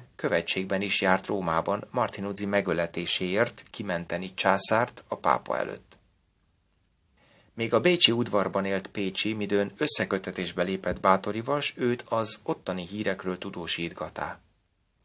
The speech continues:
Bécsből ez időben tette át lakását Pécsújfalura, honnan az összeköttetést fenntartja az erdélyi udvarral. Ezerötszázhetvenhat elején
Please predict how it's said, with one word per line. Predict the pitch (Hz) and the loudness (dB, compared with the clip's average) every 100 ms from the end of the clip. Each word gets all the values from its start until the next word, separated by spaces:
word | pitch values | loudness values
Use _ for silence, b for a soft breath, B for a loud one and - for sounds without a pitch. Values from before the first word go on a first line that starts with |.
| _ _ _ _ _ _ | _ _ _ _ _ _
Bécsből | 95 104 107 120 131 135 127 B B B | -2 -2 -2 -2 0 0 -6 B B B
ez | 107 107 | 0 0
időben | 107 101 95 92 92 | 2 0 0 -2 -2
tette | 95 - 90 | -6 -4 -2
át | 80 78 | -2 -2
lakását | 85 - 82 - 73 - - - | -6 -2 0 0 -2 -6 -14 -4
Pécsújfalura, | 98 98 - 117 - 120 123 135 131 - _ _ B B B | -4 -2 -4 -2 -2 -2 0 0 -2 -8 _ _ B B B
honnan | - 117 110 104 | -8 -4 0 0
az | 95 | 4
összeköttetést | 143 - 110 110 101 95 98 92 - | 10 10 8 2 0 0 0 0 0
fenntartja | - 131 98 92 90 - 92 | 4 4 2 0 -2 -2 -2
az | 85 - | 2 2
erdélyi | 98 92 90 85 | 2 0 -2 -4
udvarral. | - - 73 - 78 - - _ _ _ _ _ _ _ - | -8 -6 -6 -4 -8 -10 -18 _ _ _ _ _ _ _ -12
Ezerötszázhetvenhat | - 110 104 101 - 87 - 110 - 92 90 | -4 2 2 2 2 4 4 4 -2 -2 -2
elején | - 104 101 104 | 2 4 4 0